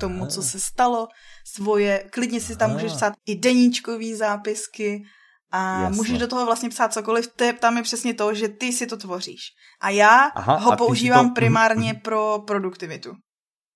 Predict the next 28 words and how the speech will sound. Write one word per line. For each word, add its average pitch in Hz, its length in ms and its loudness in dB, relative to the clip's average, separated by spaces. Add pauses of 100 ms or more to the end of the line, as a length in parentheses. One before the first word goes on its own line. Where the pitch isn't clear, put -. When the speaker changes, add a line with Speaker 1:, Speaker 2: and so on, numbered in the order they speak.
(140)
Speaker 1:
To 214 80 0
znamená, 208 400 0
že 208 160 -4
si 208 80 -8
Speaker 2:
Jasné. 202 80 -2
Speaker 1:
tam 202 80 -6
píšu 196 400 -10
denní 190 480 -6
úkoly, 175 260 -10
měsíční 190 540 -8
úkoly, 185 400 -8 (440)
roční 208 580 -6 (100)
Speaker 2:
A 240 80 0
ten 135 160 4
Speaker 1:
plány. 120 80 0
Speaker 2:
článok 131 560 4
teda 131 240 2
na 120 160 4
blogu, 131 400 2
ten 123 240 0
je, 120 320 2
eh, 76 80 -4 (800)
čo, 117 160 4
ako 104 240 0
taký 107 240 -8
pohľad 113 400 4
do 110 80 2
tvojej 107 260 0